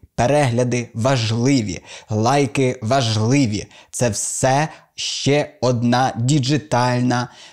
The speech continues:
сфера, в якій ми також існуємо. І, можливо, вона важливіша навіть,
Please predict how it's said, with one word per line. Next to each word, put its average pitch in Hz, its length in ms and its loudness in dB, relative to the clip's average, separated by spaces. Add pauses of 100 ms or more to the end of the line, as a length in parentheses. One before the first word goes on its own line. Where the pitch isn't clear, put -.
сфера, 117 800 -2 (120)
в 120 80 -2
якій 120 300 0
ми 113 140 0
також 127 680 -2
існуємо. 110 760 -2 (640)
І, 135 160 4
можливо, 131 560 2
вона 127 260 0
важливіша 151 840 2
навіть, 117 560 -4